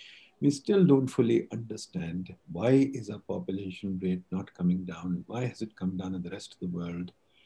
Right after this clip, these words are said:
At the same time, I think the other issue that we have to, mm, uh, look at, which Safdar Sohail has taken lead in, is the issue of old age.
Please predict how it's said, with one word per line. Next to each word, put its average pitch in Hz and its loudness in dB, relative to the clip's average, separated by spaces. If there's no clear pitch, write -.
At 180 -4
the 139 2
same 226 6
time, 180 10
I 160 6
think 180 6
the 151 8
other 180 8
issue 160 6
that 151 4
we 143 4
have 143 4
to, 143 6
mm, 113 -2
uh, 123 2
look 135 6
at, 175 2
which 107 0
Safdar 117 0
Sohail 123 4
has 95 0
taken 104 2
lead - 0
in, 98 -2
is 165 6
the 214 4
issue 233 4
of 190 6
old 214 6
age. - 2